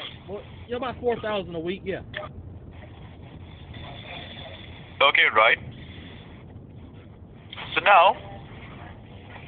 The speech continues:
Speaker 2: uh, just hold on. Just give me a few seconds.
Speaker 1: Okay. By the way, that cop's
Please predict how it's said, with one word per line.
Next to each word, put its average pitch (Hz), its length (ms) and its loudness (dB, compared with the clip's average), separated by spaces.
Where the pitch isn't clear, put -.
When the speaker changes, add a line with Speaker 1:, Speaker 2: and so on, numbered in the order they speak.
Speaker 2:
uh, 120 340 10
just 185 140 4
hold 214 220 8
on. 131 180 6
Just 151 160 2
give 151 120 0
me 170 80 6
a - 100 2
few 180 200 6
seconds. 107 380 4
Speaker 1:
Okay. 139 220 -10
By 156 100 -6
the 170 40 -2
way, 175 140 -4
that 156 160 -6
cop's 180 260 -6